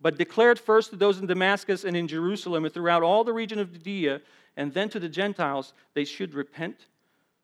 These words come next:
turn to God, and do works befitting of repentance." Repent, okay. I turn to God. Works? What?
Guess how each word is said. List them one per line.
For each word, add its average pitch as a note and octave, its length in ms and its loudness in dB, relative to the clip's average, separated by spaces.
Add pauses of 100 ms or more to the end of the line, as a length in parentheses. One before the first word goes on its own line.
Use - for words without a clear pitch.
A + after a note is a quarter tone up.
(280)
turn D3+ 180 -4
to F3+ 60 -8
God, E3 360 -4 (680)
and C3+ 240 -10
do F#3+ 160 -10
works E3 640 -10 (600)
befitting D#3 460 -6
of B2 160 -12
repentance." - 680 -18 (320)
Repent, C3 380 -10
okay. A#2 420 -10 (580)
I - 60 -20
turn C3 220 -16
to D3 60 -10
God. D3 320 -10 (1000)
Works? G#3 540 -6 (760)
What? C4+ 540 -6